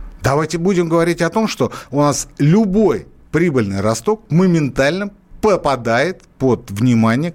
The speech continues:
контроль и отжим правоохранительных структур.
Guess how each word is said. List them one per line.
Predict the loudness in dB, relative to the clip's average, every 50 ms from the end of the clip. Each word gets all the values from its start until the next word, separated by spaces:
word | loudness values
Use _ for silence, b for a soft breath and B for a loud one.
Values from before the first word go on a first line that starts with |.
| -6
контроль | -4 -2 -2 -2 -2 -4 -4 -2 0 0 0 -2 -4 -8 -14 _ 0
и | 0 2
отжим | 2 2 0 -2 -6 -6 -4 -2 -2 -2 -2 -2 -4 -6 -6 -8 -6 -2
правоохранительных | 0 0 0 0 0 -2 -4 -4 -4 -4 -4 -4 -6 -8 -8 -8 -8 -8
структур. | -6 -6 -6 -4 -2 -2 -4 -4 -4